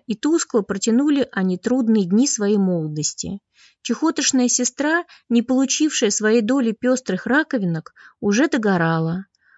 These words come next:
Он сам изнывал от скучной учительской работы, писал урывками по ночам, всегда усталый от мальчишечьего шума своих учеников.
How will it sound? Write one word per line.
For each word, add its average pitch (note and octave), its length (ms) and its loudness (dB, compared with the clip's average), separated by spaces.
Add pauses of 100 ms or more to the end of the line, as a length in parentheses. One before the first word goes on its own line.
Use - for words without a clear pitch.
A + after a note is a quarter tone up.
(200)
Он C4+ 200 4
сам D#4+ 340 2
изнывал A#3+ 600 2
от G3 120 0
скучной D4 540 2
учительской B3+ 600 -2
работы, G3 680 0 (160)
писал D4+ 520 -2
урывками G3+ 640 0
по A3+ 140 -2
ночам, G3+ 640 0 (260)
всегда A#3+ 360 2
усталый A3+ 720 0
от G3 160 -4
мальчишечьего F#3+ 800 -2
шума A#3 520 2
своих F#3 500 -2
учеников. E3 680 -2